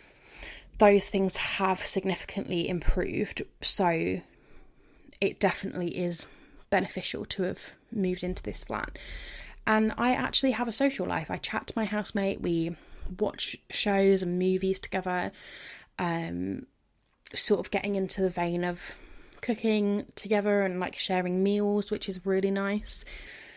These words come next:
Um, my quality of life has increased. Now I don't know what I'm saying. <laughs> Um, you know, things have improved significantly, and it definitely was worth it.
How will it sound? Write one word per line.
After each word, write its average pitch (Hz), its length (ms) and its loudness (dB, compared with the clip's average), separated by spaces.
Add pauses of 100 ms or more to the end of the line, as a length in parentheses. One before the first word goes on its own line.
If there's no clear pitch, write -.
(600)
Um, 190 480 0 (100)
my 202 120 -2
quality 233 360 6
of 180 120 2
life 165 280 2
has - 140 -4
increased. - 680 -8 (420)
Now 175 180 -2
I 170 60 -4
don't - 120 -6
know 185 100 -2
what - 100 -4
I'm 208 80 -4
saying. - 400 0
<laughs> 220 60 6 (640)
Um, 202 560 -2 (1200)
you 214 120 0
know, - 120 0 (220)
things 240 220 8
have 220 80 6
improved 190 500 6
significantly, - 880 -2
and 190 80 -2
it - 140 -6
definitely - 340 -2
was 185 180 -4
worth 190 320 -4
it. - 220 -4